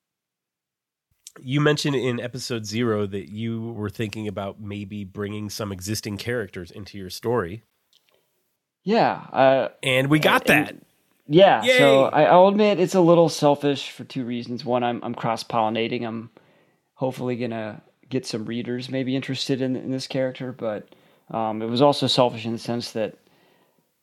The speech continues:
Speaker 2: you didn't have to think too hard with, with, with the prompt, um, you know, 'cause you can tie it into material you already know, in,
Speaker 1: Sure.
Speaker 2: in a sense.
Speaker 1: Absolutely.
Speaker 2: Obviously,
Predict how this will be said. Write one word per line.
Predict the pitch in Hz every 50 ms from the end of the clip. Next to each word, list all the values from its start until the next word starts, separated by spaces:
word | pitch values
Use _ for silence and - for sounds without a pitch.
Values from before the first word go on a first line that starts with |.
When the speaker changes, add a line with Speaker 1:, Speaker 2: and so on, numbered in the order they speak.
| _ _ _ _ _ _ _ -
Speaker 2:
you | 185 196
didn't | 226 214 180 185
have | 180 -
to | 139
think | 127 - - 160 147 156 -
too | - - 190 175 160
hard | 151 151 151 156 147 143
with, | 147 147 - - -
with, | 143 156 147 139 - - _ -
with | 147 147 -
the | -
prompt, | - - - 135 131 127 123 - - - - _ _
um, | - 113 113 113 107 104 107 104 104 110 110 _ _ _ _ _ _ _ _ _ _ _
you | 147 123
know, | 120
'cause | 113 - 127 120
you | 117 120
can | - 127 110
tie | - 123 123 123
it | 117
into | 120 120 117 113 113 110
material | 107 110 107 - - 113 110 110 110
you | 107 110 110
already | 113 107 113 113
know, | 110 110 117 123 131
in, | 156 156 - _ _ - 156
Speaker 1:
Sure. | 226 226
Speaker 2:
in | 180 143 143
a |
sense. | 135 - 156 147 170
Speaker 1:
Absolutely. | 185 - 151 170 160
Speaker 2:
Obviously, | 160 - - 139 135 131 117